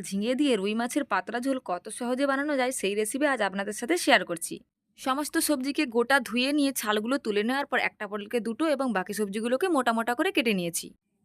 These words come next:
মাছগুলো আগে থেকেই পরিষ্কার করে ধুয়ে জলটা ঝরিয়ে নিয়েছিলাম। এবার সেগুলো নুন আর হলুদ দিয়ে ম্যারিনেট করে সরিয়ে রাখলাম। এই রান্নার কোনো মশলাই আজ আমি আর বাটবো না, তাই নিয়ে নিলাম একটা হামাদিস্তা এবং কিছুটা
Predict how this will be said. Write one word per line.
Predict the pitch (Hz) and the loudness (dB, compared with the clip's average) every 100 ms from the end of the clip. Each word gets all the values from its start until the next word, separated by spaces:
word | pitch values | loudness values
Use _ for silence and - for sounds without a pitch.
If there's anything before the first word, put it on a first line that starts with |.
| _ | _
মাছগুলো | 214 220 208 294 | 0 0 2 2
আগে | 294 208 214 | 6 4 2
থেকেই | 220 294 | 0 0
পরিষ্কার | 262 208 - 240 | 2 2 4 2
করে | 240 277 | 2 -2
ধুয়ে | 233 233 339 | 0 2 4
জলটা | 320 262 302 | 6 6 6
ঝরিয়ে | 330 302 240 | 6 6 6
নিয়েছিলাম। | 202 190 185 180 | 2 -2 -4 -4
এবার | 190 190 | -2 2
সেগুলো | 214 311 302 277 | 2 4 6 6
নুন | 254 208 | 4 4
আর | 226 | 4
হলুদ | 240 208 220 | 4 -2 0
দিয়ে | 262 | 2
ম্যারিনেট | 330 190 190 233 | 4 4 2 -2
করে | - 339 | 0 0
সরিয়ে | 453 349 294 208 | 2 2 4 4
রাখলাম। | 185 175 170 _ _ _ _ - | 2 -2 -8 _ _ _ _ -8
এই | 240 254 | -4 0
রান্নার | 285 339 311 | 0 0 -2
কোনো | 320 220 214 | -2 -2 0
মশলাই | 240 254 330 302 | 0 2 2 4
আজ | - 196 | 6 4
আমি | 208 233 | 2 0
আর | 285 | 0
বাটবো | 285 202 185 180 | 4 2 2 -4
না, | 180 | -4
তাই | - 214 | -2 0
নিয়ে | 220 226 | 0 0
নিলাম | 240 254 | 0 0
একটা | 254 269 | -2 -4
হামাদিস্তা | 220 233 247 254 - 359 | -4 -2 -2 -4 -6 -6
এবং | 208 202 | -4 -4
কিছুটা | 190 190 220 | -6 -8 0